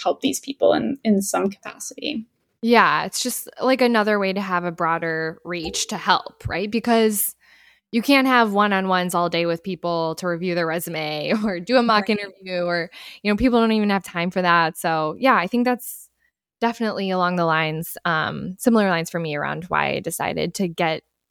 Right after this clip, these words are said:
Speaker 2: going on it this year. It seemed like everybody I knew was sort of ramping up their engagement on LinkedIn.
Speaker 1: Mm-hmm.
Speaker 2: It's almost, to me, it seems like the final frontier. I know it's been around for <laughs> ages, but, like, all the other social medias are, like, tapped out. Everyone's on 'em. Everyone's posting on 'em.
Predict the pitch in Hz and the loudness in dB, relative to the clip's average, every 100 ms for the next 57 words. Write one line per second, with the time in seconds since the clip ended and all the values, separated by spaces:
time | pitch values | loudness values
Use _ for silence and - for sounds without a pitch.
0 | _ - 226 311 214 190 170 175 180 185 | _ 4 6 6 4 2 0 0 0 -2
1 | 180 185 180 180 214 311 359 370 - 220 | 0 2 4 2 2 4 6 6 4 2
2 | 233 247 254 240 208 185 185 208 196 - | 4 4 4 4 0 0 0 0 0 -4
3 | - - _ 226 208 180 170 175 190 175 | -14 -20 _ 2 2 0 -2 0 -2 -2
4 | 175 175 170 170 165 185 170 160 160 165 | -2 -4 -2 -2 0 -2 -2 -2 -4 -4
5 | 160 151 160 240 269 - 226 - 196 202 | -4 -2 0 0 -2 -8 -14 -18 -12 -2
6 | 208 226 247 247 - 214 196 180 208 202 | 0 4 2 2 0 0 0 -2 -4 -2
7 | 208 220 226 185 170 185 180 175 185 170 | -2 -2 -4 -4 -2 -2 0 -2 2 2
8 | 202 226 240 240 269 233 180 214 214 156 | 4 4 4 4 4 6 4 2 0 2
9 | 208 214 285 294 277 247 208 196 - - | 2 2 2 2 2 2 2 0 -12 -10
10 | - - 208 202 - 214 220 226 220 233 | -12 -2 2 2 6 6 6 4 2 2
11 | 202 208 202 185 185 185 185 190 175 180 | 0 0 0 0 2 2 2 2 0 -2
12 | 214 180 190 180 175 175 - 185 196 202 | 0 0 2 2 4 2 2 0 0 0
13 | 185 185 185 185 180 165 175 190 208 220 | 2 2 2 0 0 -4 -6 -8 -2 0
14 | 202 - 190 180 175 180 180 180 | 0 0 -2 0 -2 -2 -4 -6